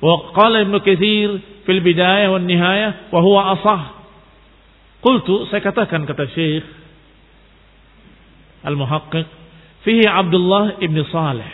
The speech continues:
Di dalamnya ada Abdullah bin Saleh dan dia juga dhaif. Wa Hisham ibn Sa'ad. Hisham bin Sa'ad mutakallamun fih, dibicarakan. Wa sahih dha'fuhu.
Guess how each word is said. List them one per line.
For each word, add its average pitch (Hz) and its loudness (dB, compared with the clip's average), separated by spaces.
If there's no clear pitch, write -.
Di - -18
dalamnya 175 -4
ada 147 -4
Abdullah 175 -6
bin 143 -6
Saleh 170 -6
dan 139 -4
dia 170 -4
juga 135 -4
dhaif. 120 -8
Wa 131 -2
Hisham 151 -2
ibn 156 -2
Sa'ad. 131 -2
Hisham 151 -4
bin 170 -2
Sa'ad 180 -2
mutakallamun 160 0
fih, 147 0
dibicarakan. 135 -2
Wa 185 4
sahih 233 -2
dha'fuhu. 143 -2